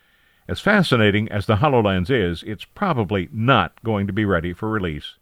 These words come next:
this year. And whenever it is ready for market, it's gonna cost far too much for anybody except the one percenters. The price will come down as economies of scale are factored in,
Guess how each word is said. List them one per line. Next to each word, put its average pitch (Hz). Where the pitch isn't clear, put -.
this 101
year. 107
And 104
whenever 127
it 98
is 143
ready 120
for 123
market, 120
it's -
gonna 107
cost 104
far 98
too -
much 101
for -
anybody 87
except 85
the 95
one 82
percenters. 85
The 90
price 143
will 110
come 190
down 95
as 101
economies 101
of 82
scale 113
are 85
factored 92
in, 87